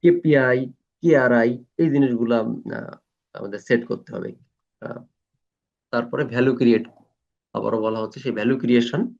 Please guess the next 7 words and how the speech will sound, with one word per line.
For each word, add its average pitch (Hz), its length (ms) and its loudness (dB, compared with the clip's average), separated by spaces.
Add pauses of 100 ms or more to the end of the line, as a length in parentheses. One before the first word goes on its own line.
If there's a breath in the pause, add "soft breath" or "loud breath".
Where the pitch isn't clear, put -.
(240)
যেটার 113 420 -4
জন্য 117 240 -2 (380)
আমাদের 104 340 -6
আসলে 107 300 -8 (600 soft breath)
আমরা 104 200 -6
ড্রাইভ 107 360 0
করছি - 360 -4